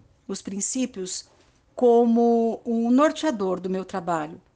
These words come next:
É uma prática diária dentro do espaço terapêutico, pautada sempre no autorrespeito e auto-amor,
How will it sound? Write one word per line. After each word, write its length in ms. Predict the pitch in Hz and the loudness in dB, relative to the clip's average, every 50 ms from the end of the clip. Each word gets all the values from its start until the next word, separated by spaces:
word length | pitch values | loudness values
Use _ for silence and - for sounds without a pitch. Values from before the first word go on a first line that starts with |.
| _ _ _ _ _ _ _ _ _ _ | _ _ _ _ _ _ _ _ _ _
É 80 | - 196 | -6 -2
uma 160 | 208 220 214 | 0 0 0
prática 460 | 208 - 208 196 196 - - - 196 | 0 0 -2 -2 -2 -4 -8 -10 -10
diária 520 | 175 170 185 180 175 180 190 202 208 202 196 | -10 -8 -8 -6 -2 0 0 0 0 -2 -4
dentro 280 | 175 190 196 - 180 | -8 -8 -10 -10 -10
do 60 | 180 190 | -10 -10
espaço 380 | - - - 180 180 - - | -10 -8 -8 -8 -8 -8 -8
terapêutico, 840 | - 180 165 156 - - 208 208 220 214 208 - - - - 226 220 _ _ _ _ - _ _ _ _ _ | -8 -10 -10 -10 -8 -6 -6 -4 -4 -6 -6 -8 -12 -12 -12 -12 -12 _ _ _ _ -20 _ _ _ _ _
pautada 380 | - 233 233 - 247 233 233 233 | -2 -2 0 0 0 0 0 -2
sempre 320 | - - 277 285 277 269 | -4 -4 -4 -4 -4 -2
no 120 | 269 277 | 0 2
autorrespeito 1080 | 254 254 254 254 254 208 226 277 269 - - - - 208 202 202 202 196 - - 214 202 _ _ - | 2 2 2 0 -4 -6 -6 -6 -6 -8 -10 -6 -4 -2 -2 -2 -4 -6 -12 -16 -16 -18 _ _ -12
e 120 | 214 202 202 | -6 -2 0
auto-amor, 720 | 202 202 208 208 - 220 214 208 196 175 165 165 160 | 0 0 0 -2 -2 -2 0 0 0 0 -2 -2 -4